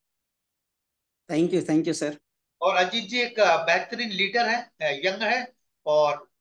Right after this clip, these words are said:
Speaker 2: बहुत स्मूथली अपनी टीम्स को चला रहे हैं। और मेरी शुभकामनाएं इनके साथ हमेशा रहती हैं कि अजीत जी इसी तरह काम करते रहे, आगे बढ़ते रहे। और आज इस प्रोग्राम के माध्यम से अजीत जी आपको बताएंगे किस तरह मार्केट में जो सवाल आते हैं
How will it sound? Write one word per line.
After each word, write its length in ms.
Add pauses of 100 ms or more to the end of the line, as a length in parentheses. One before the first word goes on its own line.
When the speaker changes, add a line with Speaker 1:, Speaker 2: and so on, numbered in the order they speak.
Speaker 2:
बहुत 220
स्मूथली 460
अपनी 240
टीम्स 340
को 100
चला 300
रहे 140
हैं। 200 (320)
और 400 (560)
मेरी 180
शुभकामनाएं 580
इनके 140
साथ 260
हमेशा 260
रहती 300
हैं 160 (420)
कि 60
अजीत 320
जी 100
इसी 160
तरह 160
काम 320
करते 220
रहे, 120
आगे 280
बढ़ते 280
रहे। 100
और 200
आज 240
इस 260
प्रोग्राम 760
के 140
माध्यम 400
से 260 (440)
अजीत 300
जी 100
आपको 260
बताएंगे 340
किस 380
तरह 200
मार्केट 460 (100)
में 120 (200)
जो 180
सवाल 440
आते 280
हैं 80